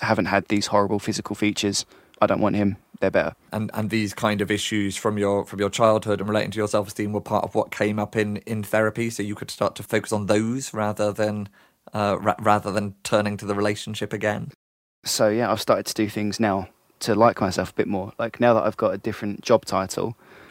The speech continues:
Speaker 1: I feel more me. I'm doing something I want to do, so I'm, I feel more like T as I'm working. I feel more like me because I'm learning how to be comfortable in my own skin. Whether that means gaining weight or losing weight or whatever,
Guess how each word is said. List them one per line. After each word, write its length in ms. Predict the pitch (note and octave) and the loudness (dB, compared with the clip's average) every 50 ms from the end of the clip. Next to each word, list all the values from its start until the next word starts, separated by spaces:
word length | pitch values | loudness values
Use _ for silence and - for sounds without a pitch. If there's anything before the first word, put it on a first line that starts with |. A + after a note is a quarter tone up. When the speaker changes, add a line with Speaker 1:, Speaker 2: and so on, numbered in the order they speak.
| - - | -2 2
Speaker 1:
I 100 | - F#2 | 2 4
feel 220 | F#2+ - B2+ A2+ | 6 8 8 8
more 160 | G#2+ G#2+ G#2+ G2 | 8 8 6 6
me. 240 | G2 F2+ E2+ E2+ - _ - _ _ _ - | 4 2 2 0 -4 _ -20 _ _ _ -2
I'm 80 | A#2+ | 2
doing 180 | A2 A#2+ A#2 A2+ | 4 6 6 6
something 320 | G#2 B2 A2 G#2 A2+ A2 | 4 2 0 0 0 0
I 200 | - G#2 A2 A2+ | 2 6 6 6
want 200 | A2 G#2 G#2+ F#2 | 6 6 4 0
to 80 | - - | 0 2
do, 200 | F#2+ A#2 G#2+ G2+ | 4 4 4 4
so 160 | - - G2+ | 6 6 6
I'm, 220 | G2+ G#2 G2+ G2 - | 6 6 6 4 2
I 80 | - G2 | 0 0
feel 200 | - - A#2 A2 G#2 | 2 4 4 4 6
more 200 | G#2 G#2+ G#2 G2+ | 6 4 4 4
like 420 | F#2+ F#2 F#2 - - - - - - _ _ _ _ _ _ _ _ _ _ _ _ - | 4 4 4 2 -2 -8 -18 -18 -20 _ _ _ _ _ _ _ _ _ _ _ _ -2
T 400 | - B2 G#2+ G2+ G2 F#2+ E2+ - _ _ _ _ _ _ - | 2 2 2 2 2 -2 -4 -6 _ _ _ _ _ _ -2
as 200 | - A2 G#2+ - | 0 2 2 4
I'm 160 | A2 G#2+ G#2 | 2 2 4
working. 340 | A2 A2+ G#2+ F#2+ - - G2 | 6 6 6 4 2 -2 -4
I 60 | G2+ | -2
feel 180 | G2 - A2+ A2 | 0 2 2 2
more 140 | A2 A2 G#2 | 4 4 4
like 200 | G2 F#2 - - | 2 2 2 0
me 220 | A2 G2 F2 - _ _ | 0 0 -2 -4 _ _
because 300 | - A#2 - C3 A2 - | -4 0 0 0 2 4
I'm 260 | A2+ A#2 A2+ A2+ A2 | 4 6 6 6 8
learning 300 | A2 A2+ A2 G#2 G#2 G2+ | 8 8 8 6 6 4
how 140 | A2+ G#2+ G2+ | 2 2 0
to 120 | - - | 0 0
be 80 | - A2 | 0 0
comfortable 380 | - - A2+ G#2 - - A2+ | 2 2 0 0 0 -2 -2
in 60 | G#2+ | 0
my 180 | G2+ G2+ G2+ G2+ | 0 0 0 0
own 120 | G2+ G2 | -2 -2
skin. 460 | G2 - - - A2 G2 E2+ F2+ A2 - _ _ _ _ - - _ - | -2 -4 0 2 2 2 2 2 -2 -6 _ _ _ _ -20 -20 _ 4
Whether 200 | C#3+ D3 D3 D3 | 6 8 8 8
that 160 | D3 - F#2 | 8 8 8
means 260 | B2+ C#3 D3 D3 C3 | 8 10 10 10 8
gaining 340 | - - A2+ G#2+ G#2 G#2 G#2 | 6 6 6 6 6 6 6
weight 200 | G#2 G#2 G2+ G2 | 6 4 4 4
or 120 | - G#2 G2+ | 4 2 2
losing 420 | G#2 A2 A2+ A2 G#2 G#2+ G2+ G2+ | 4 4 4 4 2 2 2 2
weight 180 | G2 F#2+ F#2 F2 | 2 0 0 -2
or 100 | G2+ G2+ | -2 2
whatever, 540 | G2+ G#2 G2+ A2 F#2+ - F2+ F#2+ A#2 - | 4 6 6 6 6 4 2 0 0 -2